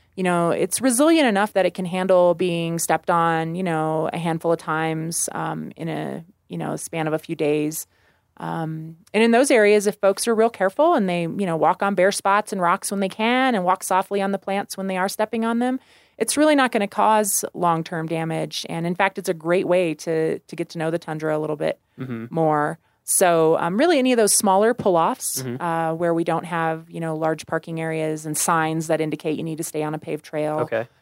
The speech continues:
Speaker 1: um, it, it's fine to go out on the tundra. And, uh, it's interesting, you know, a lot of visitors don't realize that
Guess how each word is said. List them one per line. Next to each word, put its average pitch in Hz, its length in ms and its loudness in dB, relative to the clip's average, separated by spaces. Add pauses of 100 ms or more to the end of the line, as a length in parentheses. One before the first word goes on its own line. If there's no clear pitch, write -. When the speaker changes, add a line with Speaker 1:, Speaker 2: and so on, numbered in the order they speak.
(140)
Speaker 1:
um, 160 520 -8
it, 202 180 2
it's 190 180 0
fine 233 260 0
to 190 80 -4
go 160 120 0
out 151 100 2
on 151 120 -4
the 151 60 -6
tundra. 156 480 -6 (420)
And, 160 380 -2
uh, 160 540 0
it's - 160 0
interesting, 170 720 0
you 175 100 -6
know, 165 120 0
a - 20 2
lot 180 160 4
of 170 80 2
visitors 170 340 0
don't 165 200 -2
realize 160 560 0
that 151 280 -2